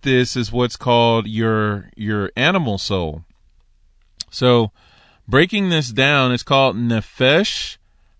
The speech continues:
HaBehamit. So based off the word behema, which is the word for, like, the, the beast or the livestock in the field. Um, so when you look at the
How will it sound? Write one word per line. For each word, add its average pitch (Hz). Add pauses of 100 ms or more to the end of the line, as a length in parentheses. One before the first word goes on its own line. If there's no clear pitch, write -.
HaBehamit. 135 (800)
So 113
based 127
off 135
the 127
word 123
behema, 131
which 107
is 104
the 104
word 110
for, 113
like, 107
the, 95 (100)
the 95
beast 117
or 98 (380)
the 98
livestock 117
in 110
the 101
field. 135 (600)
Um, 113 (340)
so 131 (360)
when 139
you 170
look 143
at 139
the 127